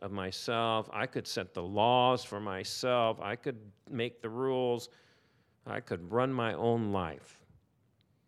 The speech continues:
It doesn't work. It just doesn't work. We are designed by God to be in submission to the king he's chosen.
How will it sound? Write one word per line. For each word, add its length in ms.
It 80
doesn't 280
work. 360
It 240
just 640
doesn't 440
work. 420
We 200
are 80
designed 1080
by 200
God 600
to 100
be 100
in 100
submission 840
to 140
the 80
king 340
he's 380
chosen. 800